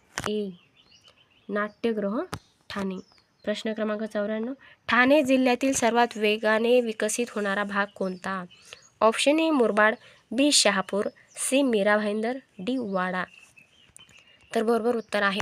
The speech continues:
ऑप्शन सी, मीरा भाईंदर. प्रश्न क्रमांक पंच्याण्णव, ठाणे जिल्ह्यातील सर्वात प्रसिद्ध क्रीडांगण कोणते? ऑप्शन ए, शिवाजी पार्क, बी, डोंबिवली जिमखाना, सी, वानखेडे, डी, ब्रेबॉर्न. तर बरोबर उत्तर आहे ऑप्शन बी,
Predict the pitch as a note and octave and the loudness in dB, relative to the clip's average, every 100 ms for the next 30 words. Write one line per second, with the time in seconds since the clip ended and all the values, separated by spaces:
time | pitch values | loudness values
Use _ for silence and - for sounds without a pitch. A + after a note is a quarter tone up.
0 | - F#3+ - D4+ - _ _ _ - - | -4 -4 -4 -4 -6 _ _ _ -20 -16
1 | - C4+ C4+ _ - G#3 G3+ G3+ G3 F#3+ | -6 -6 -6 _ -12 -8 -6 -6 -6 -8
2 | F#3+ F#3+ - _ _ - - _ - - | -8 -10 -12 _ _ -20 -20 _ -6 -4
3 | - G#3 G#3+ G#3+ G3+ A3+ A3 G#3 G3+ A3 | -4 -6 -4 -4 -4 -6 -6 -6 -4 -6
4 | A#3 C#4 - - - B3 C4+ D4 C4+ C4 | -8 -10 -18 -18 -4 0 4 4 4 2
5 | C4 C#4+ C4+ A#3 A#3+ - A3 B3 A#3 A#3+ | 2 0 0 2 2 0 -4 -2 -2 -4
6 | A#3 F#3+ G3 G3+ A3 - G3 F#3+ - F#3 | 0 0 0 -2 -6 -4 -4 -4 -4 -6
7 | - _ _ _ - - _ - - _ | -8 _ _ _ -20 -20 _ -20 -20 _
8 | - - - - - - - - A3 A#3+ | -18 -16 -16 -20 -20 -20 -18 -2 0 2
9 | - D#4 D#4 D4 A#3+ G#3+ G3+ G#3 G3 A3 | 2 2 2 2 4 2 2 2 2 2
10 | - - A3+ C4+ A3+ G3+ G3+ G#3 G#3 G#3 | -4 -6 -2 0 0 0 -2 -2 0 -2
11 | G#3 - G#3+ B3+ C4 - D4 C4 G3+ G3 | -2 -4 -2 -4 -6 -4 0 2 2 0
12 | - G#3+ C4 _ - G#3 C4+ D#4 G3 G3 | -6 -6 -6 _ -8 -4 -4 -6 -4 0
13 | G3 G3 F#3+ G3 - - _ - A3 A3 | 4 2 0 -4 -16 -20 _ -2 0 0
14 | A3 A#3+ A3 G3 G3 F#3+ F#3+ G3 G3+ F#3 | 0 -2 -2 -4 -4 -4 -6 -4 -4 -4
15 | F3+ A3+ | -6 -6